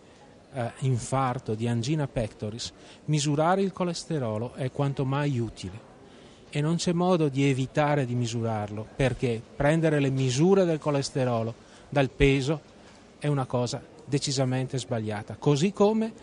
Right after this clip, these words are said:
è sbagliato prendere le misure del colesterolo da quello che uno mangia. Non posso sapere se uno ha tanto o poco colesterolo esclusivamente calcolando quanto colesterolo mangia. No,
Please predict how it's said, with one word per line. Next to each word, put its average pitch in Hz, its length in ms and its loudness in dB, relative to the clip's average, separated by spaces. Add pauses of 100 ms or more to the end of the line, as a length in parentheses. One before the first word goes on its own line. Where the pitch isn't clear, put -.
(140)
è 127 100 -2
sbagliato 143 540 0
prendere 143 400 0
le 131 100 0
misure 156 380 0
del 160 120 0
colesterolo 160 540 -4
da 175 100 0
quello 185 180 0
che 185 120 0
uno 190 160 2
mangia. 185 440 -2 (500)
Non 196 200 4
posso 160 280 4
sapere 120 540 -2 (240)
se - 180 -2
uno 160 200 4
ha 135 60 0
tanto 160 440 0
o 135 80 2
poco 160 380 0
colesterolo 131 760 -2 (280)
esclusivamente 165 880 2
calcolando 165 640 2
quanto 170 480 2
colesterolo 139 600 -2
mangia. 107 440 -4 (140)
No, 143 180 -2